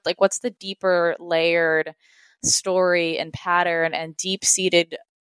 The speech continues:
unconscious belief system that's continuously telling you, 'Hey, maybe this is not the right thing for you.'" And if it is the right thing for them, like, if you have this whole conversation with the person and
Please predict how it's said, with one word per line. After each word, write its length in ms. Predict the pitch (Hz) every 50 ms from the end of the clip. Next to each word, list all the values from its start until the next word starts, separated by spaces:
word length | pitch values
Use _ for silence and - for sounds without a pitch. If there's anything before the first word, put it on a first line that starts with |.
| _ -
unconscious 760 | - 185 185 190 180 - - 185 170 170 180 - - 180 -
belief 300 | - 165 160 165 190 196
system 560 | - - - - 180 - - - 170 160 160 160
that's 320 | 160 156 151 - - -
continuously 760 | - - 175 165 - - 185 175 170 165 170 165 - - 165 160
telling 400 | - - 175 165 170 170 170 165
you, 340 | 165 160 156 156 151 156 - _ _ _ _ _ _ _
'Hey, 280 | - - 196 175 165 156
maybe 360 | 160 165 165 165 175 165 165
this 240 | 160 160 156 - 170
is 200 | 160 156 151 - -
not 260 | 180 170 151 147 -
the 120 | - 160
right 200 | 165 156 - -
thing 240 | - - 165 160 165
for 180 | 175 - - 208
you.'" 280 | 226 254 294 349 381 381 _ - - - - _ _
And 480 | - 175 175 170 165 165 165 160 165 - - _
if 200 | - 196 - -
it 100 | 190 - _ _ -
is 240 | - 285 285 269 247
the 120 | - 208
right 220 | 190 185 175 - -
thing 200 | - 185 190 180
for 160 | - 180 160
them, 220 | 147 139 139 147
like, 180 | - 156 160 -
if 60 | 165
you 80 | 185 170
have 200 | 175 185 190 185
this 140 | 175 - -
whole 160 | - 165 160
conversation 640 | - 170 160 156 156 156 - 170 175 175 - 170 156
with 100 | - -
the 60 | 143
person 520 | - - 147 143 - - 156 147 147 170 _ _ - - - - -
and 460 | 170 165 160 156 151 151 151 156